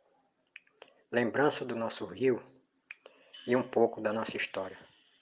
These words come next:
É pra doutora Thaís que eu vou contar agora. No nosso rio nós andava, cantava alegre e sorria, diferente desse lago que a gente anda hoje em dia.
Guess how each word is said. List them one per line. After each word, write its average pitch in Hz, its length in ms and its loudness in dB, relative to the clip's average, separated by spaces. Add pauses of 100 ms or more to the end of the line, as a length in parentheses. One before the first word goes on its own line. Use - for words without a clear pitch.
(360)
É - 40 -2
pra 104 160 2
doutora 117 400 0
Thaís 107 600 -2 (180)
que 117 80 -4
eu 117 100 2
vou 101 140 -2
contar 101 340 -4
agora. 95 380 -10 (1400)
No 127 80 6
nosso 139 320 8
rio 135 220 10
nós 127 180 6
andava, 117 500 4 (400)
cantava 123 540 4
alegre 117 380 4
e - 20 -6
sorria, 110 480 -2 (800)
diferente 123 560 6
desse 110 260 -2
lago 110 400 0 (760)
que 120 80 6
a 120 100 10
gente 127 260 2
anda 120 260 6
hoje 101 140 -2
em 101 60 -6
dia. 98 340 -10